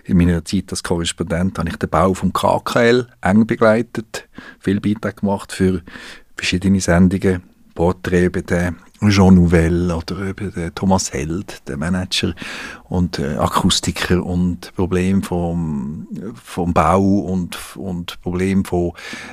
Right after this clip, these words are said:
beispielsweise nach der, nach der Eröffnung, wie füllt man das Saal jetzt sinnvoll und so weiter. Und als ich mich selbstständig gemacht habe, ist gerade ein grosses Bauprojekt angestanden, nämlich der Bau von der Swisspor Arena.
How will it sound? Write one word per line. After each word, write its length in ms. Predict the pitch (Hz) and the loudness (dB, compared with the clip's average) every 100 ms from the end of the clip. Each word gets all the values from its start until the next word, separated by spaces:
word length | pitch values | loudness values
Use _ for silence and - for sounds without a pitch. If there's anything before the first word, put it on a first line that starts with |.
| - | -14
beispielsweise 600 | - - 98 87 90 90 | -14 -10 -10 -6 -4 -2
nach 280 | 90 82 87 | -4 -4 -6
der, 180 | 85 85 | -4 -4
nach 200 | 85 - | -4 -2
der 140 | 87 | -4
Eröffnung, 440 | 85 85 - 98 85 | -2 -4 -4 -6 -2
wie 100 | 87 | -4
füllt 380 | - 113 131 - | 2 4 4 0
man 100 | 117 | -4
das 160 | 113 | -2
Saal 260 | 113 110 110 | 0 0 0
jetzt 140 | 110 | -4
sinnvoll 360 | - 107 101 98 | -2 -2 0 -2
und 140 | 95 | -4
so 120 | - 87 | -6 -8
weiter. 340 | 76 90 110 - - - - - | -8 -6 -6 -8 -14 -14 -14 -2
Und 100 | 123 | 4
als 80 | 131 | 6
ich 60 | 147 | 6
mich 120 | 139 | 4
selbstständig 540 | 135 151 - 156 156 | 4 4 4 0 0
gemacht 360 | - 143 135 - | -2 -4 -4 -4
habe, 80 | 117 | -6
ist 140 | - | -4
gerade 160 | 131 135 | -8 -8
ein 100 | - | -4
grosses 520 | 110 135 143 139 - | 2 2 2 -6 -4
Bauprojekt 760 | - 107 135 - 117 113 - | 4 4 4 2 0 0 -4
angestanden, 560 | 98 98 - - 90 90 | -2 -2 -2 -2 0 0
nämlich 280 | 92 98 - | 0 -2 -4
der 120 | 104 | -6
Bau 220 | 95 98 | -6 -6
von 120 | 95 | -6
der 100 | 90 | -8
Swisspor 800 | 82 92 117 - - - 98 98 | -6 -2 -2 -4 -6 0 2 2
Arena. 480 | 92 92 92 82 - | 0 2 2 0 -4